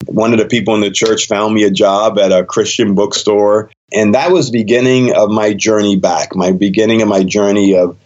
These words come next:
of not playing games anymore, but really focusing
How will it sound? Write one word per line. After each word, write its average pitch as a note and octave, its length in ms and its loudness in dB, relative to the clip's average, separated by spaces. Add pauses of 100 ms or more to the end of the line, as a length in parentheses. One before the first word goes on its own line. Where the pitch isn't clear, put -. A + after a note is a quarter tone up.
(300)
of F#2 280 2
not G2 300 -2
playing G2+ 460 0
games G2+ 400 0
anymore, F2+ 480 2
but F2+ 100 0
really F#2+ 520 2
focusing F#2+ 920 -2